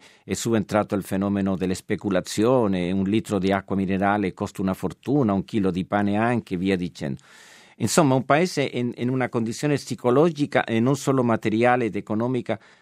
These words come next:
molto, molto difficile. Adesso, fra poco, quando saranno intorno alle tre, quattro del pomeriggio qui in Italia,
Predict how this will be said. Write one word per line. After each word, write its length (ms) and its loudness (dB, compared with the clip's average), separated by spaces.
molto, 600 4
molto 400 2
difficile. 720 -4
Adesso, 520 0
fra 220 0
poco, 460 -2
quando 240 -2
saranno 360 -2
intorno 380 -2
alle 140 -2
tre, 260 -4
quattro 300 -2
del 100 -4
pomeriggio 460 -4
qui 220 -4
in 80 0
Italia, 460 0